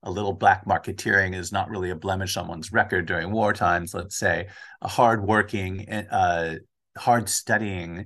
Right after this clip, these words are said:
serious, fun-loving, also s-, athletic woman can be husbanding crusts of bread, trading them, collecting them and trading them, can be clinging to her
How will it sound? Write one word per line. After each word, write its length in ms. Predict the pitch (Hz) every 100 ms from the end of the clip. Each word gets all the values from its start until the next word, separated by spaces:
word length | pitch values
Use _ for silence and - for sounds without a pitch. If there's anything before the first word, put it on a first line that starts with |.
| -
serious, 760 | - 123 127 120 98 92 - _ _ _ _ _
fun-loving, 760 | - - 139 160 110 87 85 90 -
also 640 | 92 - 113 107 110 - _ _
s-, 160 | - - _ -
athletic 520 | 95 113 120 139 -
woman 600 | 90 120 151 110 95 98 - _
can 460 | - 120 107 95 92 95 -
be 140 | 110 110
husbanding 720 | 95 127 113 117 104 101 95
crusts 360 | - 104 -
of 140 | 101 -
bread, 500 | 101 123 101 - 98 _ _ -
trading 440 | - 107 117 113
them, 300 | 104 95 92 -
collecting 440 | 107 101 101 110
them 160 | 104 101
and 100 | 95
trading 480 | - 104 117 117
them, 360 | 101 85 82 98 - - _ _
can 340 | 127 98 92
be 560 | 90 98 92 90 92 - _ _ _ _ _ _ -
clinging 560 | - 117 117 127 127
to 140 | - 98
her 520 | 107 104 104 95